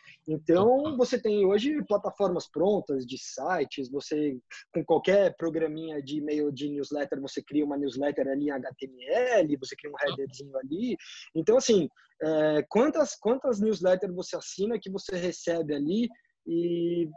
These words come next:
Speaker 1: são feias, né? São, são, são, são grosseiras, então tem, tem qualquer coisa escrita ali. É raro você receber uma newsletter que tem um design bacana, que te atraia, com um texto
Speaker 2: Uma
Speaker 1: bem
Speaker 2: copy
Speaker 1: feito.
Speaker 2: legal.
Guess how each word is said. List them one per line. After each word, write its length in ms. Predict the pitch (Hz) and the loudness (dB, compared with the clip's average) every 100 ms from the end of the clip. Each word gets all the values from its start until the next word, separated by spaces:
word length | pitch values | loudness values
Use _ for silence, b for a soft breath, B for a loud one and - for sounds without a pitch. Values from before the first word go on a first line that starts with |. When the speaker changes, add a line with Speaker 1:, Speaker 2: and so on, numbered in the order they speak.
| - | -14
Speaker 1:
são 220 | - 190 | -4 -2
feias, 540 | - - 170 151 123 131 | -2 2 4 4 0 -6
né? 220 | 143 156 | -4 -4
São, 320 | 147 147 143 | -4 -6 -6
são, 380 | - 156 151 143 | -8 -8 -6 -8
são, 320 | - 156 143 | -8 -8 -6
são 200 | 139 156 | -4 -2
grosseiras, 640 | 151 147 - 170 208 175 139 | 0 -2 -2 2 4 4 2
então 240 | 156 147 | -2 -4
tem, 160 | 131 147 | -2 -4
tem 160 | - 147 | -4 -6
qualquer 280 | 143 156 | -4 -6
coisa 260 | 147 151 139 | -2 0 0
escrita 500 | - - 147 160 - | -2 -4 -2 0 -2
ali. 380 | 127 147 208 190 B B - | -4 0 2 0 B B 0
É 60 | |
raro 400 | 190 175 226 180 | 2 4 4 2
você 240 | 160 165 156 | -2 -8 -8
receber 360 | 151 156 151 | -8 -8 -4
uma 200 | 165 160 | -4 -4
newsletter 560 | 156 147 147 160 165 156 | -8 -8 -4 -4 -4 -8
que 120 | 156 | -10
tem 180 | 165 165 | -8 -8
um 100 | 165 | -6
design 440 | 151 139 151 160 | -6 -2 0 0
bacana, 640 | 143 139 - - 190 175 143 | -2 -8 -8 0 2 2 -2
que 100 | 143 | -10
te 140 | - | -10
atraia, 580 | 139 - 151 185 165 143 120 b b b _ | -8 -6 0 2 2 0 -6 b b b _
com 140 | 175 | -4
um 120 | 165 | -4
texto 280 | 160 165 165 | 0 0 0
Speaker 2:
Uma 140 | 147 139 | -4 -4
Speaker 1:
bem 60 | |
Speaker 2:
copy 220 | 151 147 | -2 2
Speaker 1:
feito. 320 | 175 190 156 135 | 6 4 4 4
Speaker 2:
legal. 460 | 147 135 107 107 | 4 4 -2 -8